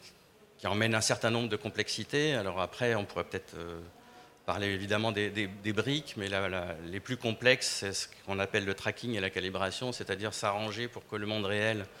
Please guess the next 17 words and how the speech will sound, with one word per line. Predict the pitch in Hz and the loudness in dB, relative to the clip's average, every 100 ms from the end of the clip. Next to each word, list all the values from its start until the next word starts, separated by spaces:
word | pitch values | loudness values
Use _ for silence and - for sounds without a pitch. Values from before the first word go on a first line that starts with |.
| - - - - - - | -18 -20 -20 -20 -20 0
et | 120 | 2
le | 113 | 2
monde | 117 113 | 2 0
virtuel | 98 92 - 120 120 113 | 0 -4 0 2 2 0
co-, | 110 92 87 92 | -4 -4 -4 -4
correspondent | 101 95 95 - 98 | -2 -2 -2 -2 -2
bien, | 92 110 123 131 | 0 0 2 0
et | |
ça, | 101 104 | 0 -2
ce | 98 | -4
sont | - | -4
des | 95 | -4
choses | 90 - - | -4 -6 -8
qui | - 90 | -8 -4
ont | 90 | -4
encore, | 90 87 117 101 92 | -4 -2 -2 -2 -4
euh, | 87 85 | -6 -10